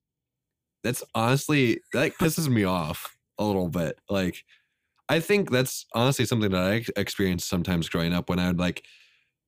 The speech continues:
do something. I'm like, "Oh, this is a cool thing I did." And I, I think, like, even my parents would be like,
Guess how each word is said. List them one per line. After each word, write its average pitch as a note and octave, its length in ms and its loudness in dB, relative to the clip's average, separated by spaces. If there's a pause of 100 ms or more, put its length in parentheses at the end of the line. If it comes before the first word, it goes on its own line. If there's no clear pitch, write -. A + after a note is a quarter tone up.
do A#2+ 140 2
something. A#2 380 2
I'm F#2+ 60 2
like, F#2+ 220 -4
"Oh, E4 180 2
this D4 120 0
is D4+ 140 -6
a G#3 120 0
cool G#3+ 280 -2
thing A#3+ 280 0
I B2+ 140 2
did." G2 260 2
And G2 280 0
I, G2+ 200 0
I A2+ 100 0
think, B2 160 4
like, G2 200 2
even G#2 180 2
my F2+ 120 0
parents A2 280 0
would E2+ 80 -4
be F2+ 80 0
like, D#2+ 260 -4